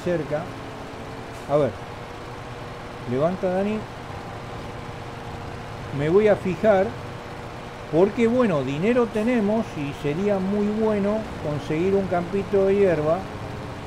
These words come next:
Aunque luego lo tengamos que,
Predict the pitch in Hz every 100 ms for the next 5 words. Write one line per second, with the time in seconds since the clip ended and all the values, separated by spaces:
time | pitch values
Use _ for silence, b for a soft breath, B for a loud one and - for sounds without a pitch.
0 | - - 135 139 151 175 202 202 185 165
1 | 156 156 165 165 139 - 147 147 143 139
2 | 139 135 135 127